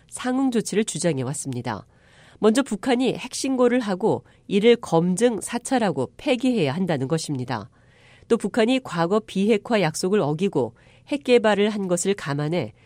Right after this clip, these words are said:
제재 완화 등은 비핵화가 이뤄진 다음에나 가능하다는 입장이었습니다.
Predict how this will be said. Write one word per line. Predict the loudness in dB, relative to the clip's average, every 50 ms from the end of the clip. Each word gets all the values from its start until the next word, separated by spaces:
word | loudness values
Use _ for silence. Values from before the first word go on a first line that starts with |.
| _ _ 2
제재 | 4 4 6 6 4
완화 | 4 4 2 2 0 0
등은 | 0 0 0 0 -2 -4 -6 -10 -16 -20 -20 _ _
비핵화가 | -6 -2 0 2 2 2 2 0 -2 -4 -2 0 0 0 0 0
이뤄진 | 0 2 4 4 4 4 2 -2 -2 -4
다음에나 | -8 -8 -6 -2 -2 0 0 2 2 2 2 2 2 0 -2
가능하다는 | -6 -6 -4 -2 0 0 0 0 -2 -2 -2 0 0 -2 -2
입장이었습니다. | -2 -6 -2 0 0 0 0 0 -2 -4 -6 -8 -8 -8 -8 -8 -10 -12 -16